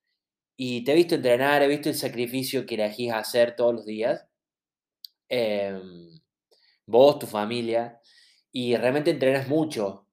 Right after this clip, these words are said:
eh, pero asumiendo que, que entrenás, después hay una parte muy importante que es trascendental, que es la cabeza.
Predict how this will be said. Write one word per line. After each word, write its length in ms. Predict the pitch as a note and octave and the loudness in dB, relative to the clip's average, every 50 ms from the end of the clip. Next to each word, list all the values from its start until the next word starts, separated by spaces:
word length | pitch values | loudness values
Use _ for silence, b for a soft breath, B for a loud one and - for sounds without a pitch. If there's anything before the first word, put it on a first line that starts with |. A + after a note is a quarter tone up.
| _ _ _ | _ _ _
eh, 540 | _ A2 G#2+ G#2 G2+ G2 G2 F#2+ F2+ E2+ E2+ - - _ _ _ _ _ _ _ _ _ _ _ _ _ | _ -10 -8 -6 -6 -6 -6 -8 -10 -14 -20 -20 -20 _ _ _ _ _ _ _ _ _ _ _ _ _
pero 960 | _ A#2 A#2 A#2 A#2+ A#2 A#2 A#2 A#2 A#2 A2+ A2+ A2+ A2 A2 A2 G#2+ G2+ G#2+ - | _ -2 0 4 6 6 8 8 8 8 8 8 6 6 6 4 2 0 -2 -6
asumiendo 640 | A#2+ A#2+ - C#3+ C#3 D#3 G3+ A3 G#3+ F3 C#3 B2 | -6 -4 -4 -4 -2 2 2 2 2 2 0 -2
que, 180 | - - A2+ - | -2 -4 -8 -8
que 180 | - - A#2+ A2 | -8 -10 -10 -10
entrenás, 760 | A2 G#2 A2 A#2 B2 C#3+ D#3+ E3 F3+ F#3 - - - _ _ _ _ _ _ _ _ _ _ _ _ _ _ _ _ | -8 -4 -2 -2 0 2 2 2 0 0 -4 -12 -18 _ _ _ _ _ _ _ _ _ _ _ _ _ _ _ _
después 280 | - A#2+ A#2 - G3 G#3+ | -6 -6 -2 0 0 2
hay 100 | G3+ F3 | 2 0
una 80 | A#2+ | 2
parte 400 | G#2+ D#3+ E3+ F3 E3+ F#3 F3+ E3 | 4 4 4 4 4 2 2 2
muy 580 | C#3+ C3+ C3 B2 C3 C3+ D3 E3+ F#3+ G3 G3 F#3 | 0 -4 -10 -12 -10 -6 -2 2 4 4 4 2
importante 640 | E3 C3+ B2+ C3 B2+ B2+ - C#3+ C3+ C3 A#2+ B2+ B2+ | 0 0 0 0 0 2 0 -2 -2 -2 -6 -8 -10
que 120 | - D3 C#3+ | -10 -10 -14
es 80 | - | -6
trascendental, 760 | - D3+ C#3 B2+ - B2 A2+ A2 A2+ A2 A2+ C#3+ C#3 B2 A2 | -4 -4 -4 -4 -8 -10 -10 -10 -10 -4 -2 -2 -2 -2 -4
que 100 | - B2 | -8 -10
es 80 | B2 B2 | -8 -4
la 140 | C3 A#2+ | -6 -4
cabeza. 500 | - G#2+ G#2+ A#2 B2 A#2 - G2+ F2+ - | -2 -2 -2 -2 -2 -2 -8 -12 -12 -14